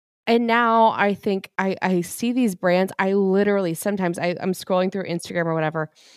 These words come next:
Definitely, I'm not seeing it on TikTok, of course, but I'm scrolling through Instagram and I'm like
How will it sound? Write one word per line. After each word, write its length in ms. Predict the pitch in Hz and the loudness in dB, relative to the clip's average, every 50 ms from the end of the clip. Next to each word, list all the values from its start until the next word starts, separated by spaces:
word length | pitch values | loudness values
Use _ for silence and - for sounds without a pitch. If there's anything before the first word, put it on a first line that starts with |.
| _ _ _ - | _ _ _ -4
Definitely, 340 | 190 202 196 190 170 - - | -4 -4 -2 -2 -6 -6 -8
I'm 100 | - 170 165 | -6 -2 0
not 200 | 170 175 175 - | 0 0 0 0
seeing 160 | - 180 160 | -2 0 0
it 80 | 143 139 | 0 -2
on 80 | 135 | -4
TikTok, 420 | - - 170 - - 135 135 - - | -4 -6 -8 -4 -4 -4 -4 -4 -8
of 80 | - | -16
course, 360 | - - 170 147 151 - - _ - - - - _ | -6 -6 -6 -6 -6 -14 -16 _ -20 -20 -20 -20 _
but 220 | - 175 170 - - _ _ _ _ | 2 2 2 2 0 _ _ _ _
I'm 180 | 190 180 185 175 | 0 2 2 0
scrolling 300 | - - - 202 190 170 | 0 0 2 2 2 2
through 80 | 180 160 | 2 0
Instagram 300 | 180 180 - - - 165 | -2 -2 -2 -2 -2 -2
and 100 | 160 160 160 | -2 -2 -2
I'm 80 | 165 | -2
like 260 | 160 151 147 - _ | -4 -6 -6 -8 _